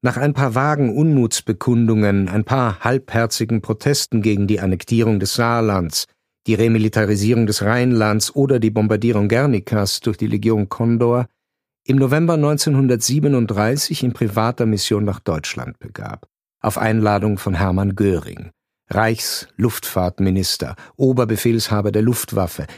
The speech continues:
Reichsjagdminister, Präsident des verblichenen Reichstags und Erfinder der Gestapo.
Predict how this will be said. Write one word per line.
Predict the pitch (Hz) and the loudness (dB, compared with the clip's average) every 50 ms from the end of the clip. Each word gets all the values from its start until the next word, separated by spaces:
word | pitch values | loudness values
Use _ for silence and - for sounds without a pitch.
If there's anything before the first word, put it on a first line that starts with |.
| - - | -14 -6
Reichsjagdminister, | 90 95 101 104 107 98 - - - 101 101 101 107 131 139 - - - - 101 98 95 90 85 - - - - - 87 87 - _ _ _ _ | -2 0 0 0 0 0 -2 -4 -2 0 0 0 0 0 -2 -4 -6 -4 -2 0 0 0 0 -2 -2 -4 -8 -8 -12 -14 -16 -18 _ _ _ _
Präsident | - - 117 107 113 107 101 123 135 143 143 143 | -4 -2 0 0 0 2 2 2 2 2 2 2
des | 135 117 - | 0 -2 0
verblichenen | - 120 104 - 120 127 - 120 107 104 101 | -2 -2 -2 0 -2 -2 0 0 0 0 2
Reichstags | 95 107 113 120 110 - - - - 127 127 127 127 - - | 2 2 0 0 -2 -4 -6 -4 -2 -2 0 0 -2 -4 -6
und | - 117 104 - | -6 -6 -4 -4
Erfinder | 98 98 - - 135 139 139 127 117 110 | -6 -6 -4 0 2 2 2 4 2 2
der | 104 107 107 | 0 -2 -4
Gestapo. | 107 98 - - - 117 107 92 82 - - - - | -4 -4 -4 -4 -2 -2 -2 -2 -4 -8 -14 -20 -20